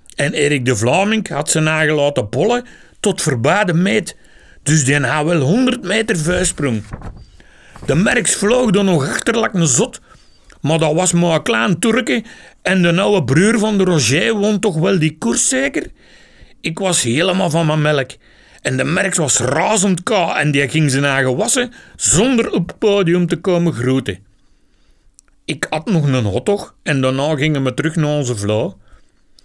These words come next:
Maar in Jons zag ik, ik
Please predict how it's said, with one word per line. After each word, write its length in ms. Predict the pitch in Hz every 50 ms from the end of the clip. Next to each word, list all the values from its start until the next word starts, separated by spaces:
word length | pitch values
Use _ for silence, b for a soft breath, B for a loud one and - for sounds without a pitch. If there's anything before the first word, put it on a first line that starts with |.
| b b b b b b b b b
Maar 240 | 131 139 143 143
in 100 | 160 160
Jons 440 | 165 202 294 339 339 302 - - - - b b b b b b b b b b b
zag 280 | b - - 175 165 160
ik, 180 | 170 165 160
ik 240 | 180 170 160 - -